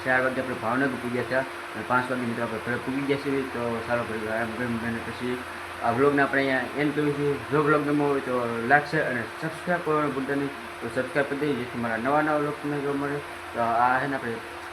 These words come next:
ઘણા બધા એની પહેલાંના પણ આપણે બે ત્રણ ભાગ મૂકેલા છે અને આ પણ બધા તો ખાસ જોઈ લેજો. આ ભાગો મેં તમને ત્રણ, ત્રણ, ત્રણ માતાજીના દર્શન કરાવ્યા છે અને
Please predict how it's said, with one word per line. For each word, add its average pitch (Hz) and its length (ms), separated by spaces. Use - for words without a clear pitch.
ઘણા 131 240
બધા 127 220
એની 131 180
પહેલાંના 139 360
પણ 131 120
આપણે 127 240
બે 131 160
ત્રણ 117 160
ભાગ 120 180
મૂકેલા 120 320
છે 123 80
અને 117 140
આ 123 160
પણ 127 240
બધા 123 180
તો 120 60
ખાસ 131 240
જોઈ 139 220
લેજો. 139 180
આ 117 160
ભાગો 135 260
મેં 135 100
તમને 135 300
ત્રણ, 131 160
ત્રણ, 151 200
ત્રણ 147 240
માતાજીના 131 460
દર્શન 127 320
કરાવ્યા 127 380
છે 135 80
અને 113 160